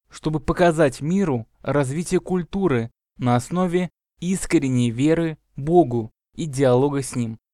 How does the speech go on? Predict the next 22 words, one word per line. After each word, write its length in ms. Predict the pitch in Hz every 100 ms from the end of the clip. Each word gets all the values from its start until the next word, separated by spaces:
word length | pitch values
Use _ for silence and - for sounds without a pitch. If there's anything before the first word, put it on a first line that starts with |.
| _
по 160 | - 131
жизни 380 | 127 196 180 185
каждого 500 | - 131 135 139 135
человека. 580 | 139 143 139 123 117 117 _ _ _ _ _ _ _
То 160 | 127 123
есть 260 | 127 - - -
предстоит 640 | 147 135 - 160 170 170 _ _
перейти 580 | - 165 180 160 - 160
от 220 | 120 -
веры 300 | 143 151 131
в 120 | 120 117
Бога 520 | 190 208 165 120 120 _ _ _
к 100 | 143
вере 520 | 131 151 156 165 160
Богу, 600 | 139 139 180 127 117 110 _ _ _ _ -
ибо 260 | 139 131
всякая 520 | 127 - 143 127 139
вера 340 | 135 160 170 131
в 140 | 123
Бога 480 | 127 190 180 120 113 _ _ _
всего 400 | - - 156 185
лишь 300 | 196 190 -